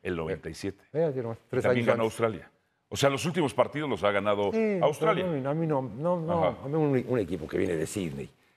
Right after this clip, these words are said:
Speaker 2: a cumplir un partido con estos,
Speaker 1: Ajá.
Speaker 2: como este, es simplemente qué rival nos va a poder hacer quedar bien y mantener esto que ya
Speaker 1: Pero
Speaker 2: se
Speaker 1: si
Speaker 2: logró
Speaker 1: en los
Speaker 2: en la
Speaker 1: últimos
Speaker 2: Copa de Oro.
Speaker 1: partidos los australianos han
Speaker 2: Pero,
Speaker 1: ganado, el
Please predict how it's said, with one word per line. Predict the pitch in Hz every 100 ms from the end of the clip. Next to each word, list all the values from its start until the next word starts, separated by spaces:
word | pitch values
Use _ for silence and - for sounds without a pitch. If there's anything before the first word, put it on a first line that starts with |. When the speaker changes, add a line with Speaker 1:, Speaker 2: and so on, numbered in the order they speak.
| _ -
Speaker 2:
a |
cumplir | 82 85 90 98
un | 104
partido | 87 - 85
con | - 69
estos, | 71 - - - _
Speaker 1:
Ajá. | 85 69 65 -
Speaker 2:
como | 73 127
este, | 160 170 - - _ _ _ _ _ _ _ _ _
es | 135 151 -
simplemente | _ 160 156 151 156 143 151 - _ _ _ -
qué | 143 156
rival | 117 113 127 151 151 - _ _
nos | 113 117 101
va | 123
a | -
poder | 107 104 117
hacer | 98 113 113
quedar | 98 95 101
bien | 98 110 127 123 -
y | 107
mantener | 92 90 95 107 120 -
esto | 107 113 - 117 - _ -
que | 113
ya | 107
Speaker 1:
Pero | 104 110
Speaker 2:
se |
Speaker 1:
si | 120
Speaker 2:
logró | 131 143
Speaker 1:
en |
los | 135
Speaker 2:
en | 123
la |
Speaker 1:
últimos | - 139
Speaker 2:
Copa | 147
de | 147
Oro. | 165
Speaker 1:
partidos | 139 165 151
los | 139
australianos | 139 131 139 160 160 139
han | 160 165
Speaker 2:
Pero, | 165
Speaker 1:
ganado, | 165 180 156
el | 170